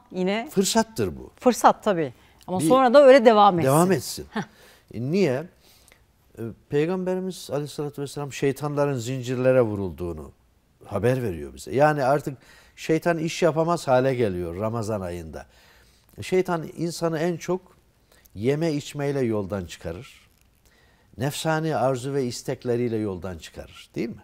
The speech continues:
Speaker 2: şeytan?
Speaker 1: Hı hı, hı hı.
Speaker 2: Ramazan ayı yeme içmeyi kapatıyor. Nefsani arzu ve istekleri yasaklıyor.
Speaker 1: Aynen.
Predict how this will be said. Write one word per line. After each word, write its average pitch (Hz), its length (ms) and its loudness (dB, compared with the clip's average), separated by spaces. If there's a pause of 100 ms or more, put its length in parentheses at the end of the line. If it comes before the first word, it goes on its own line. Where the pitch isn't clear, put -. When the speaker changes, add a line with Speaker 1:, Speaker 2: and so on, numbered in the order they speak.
Speaker 2:
şeytan? 160 320 -8
Speaker 1:
Hı 151 40 -8
hı, 143 300 -16
hı - 0 -
hı. 147 580 -14
Speaker 2:
Ramazan 170 420 2
ayı 143 320 0 (180)
yeme 143 320 0
içmeyi 117 460 -2 (200)
kapatıyor. 147 680 -8 (460)
Nefsani 147 440 -2
arzu 135 280 0
ve 139 100 0
istekleri 123 520 -2
yasaklıyor. - 520 -6
Speaker 1:
Aynen. 131 340 -10